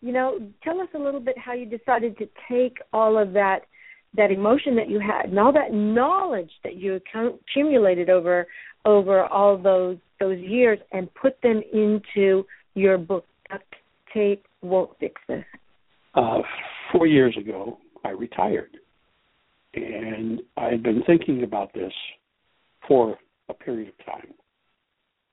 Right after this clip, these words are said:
Speaker 2: And, and I just decided, if not now, when? Um, you know, I, I could take all this information to my grave with me,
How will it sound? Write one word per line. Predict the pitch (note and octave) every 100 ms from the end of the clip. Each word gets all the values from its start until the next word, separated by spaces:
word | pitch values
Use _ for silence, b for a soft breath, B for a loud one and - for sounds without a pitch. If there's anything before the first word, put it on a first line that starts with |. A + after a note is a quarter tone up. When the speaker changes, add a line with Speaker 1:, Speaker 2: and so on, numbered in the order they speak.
| _
Speaker 2:
And, | B2 A#2 A2+ A2+ A2 A2+ A2 - _ _ _ _ _ _ _ _ _ _ - -
and | A2+ G#2+ G#2+
I | G#2 G#2+
just | A#2 A2 -
decided, | B2 - G#2+ G#2+ A2 A2 b b b
if | C#3 -
not | B2+ B2+
now, | A#2+ A2+ A2 A2 G2+
when? | A2 A2 A2+ A#2 _ _ _ _ _ _ -
Um, | A#2 A2+ A#2 A2 C3 -
you | D3+
know, | A2+ -
I, | - A#2+ B2+ -
I | - -
could | -
take | C3+ B2
all | B2
this | B2 A2
information | B2+ B2 A#2 A#2 - G#2
to |
my | - -
grave | A2 C3 A2+
with | A2+ -
me, | - -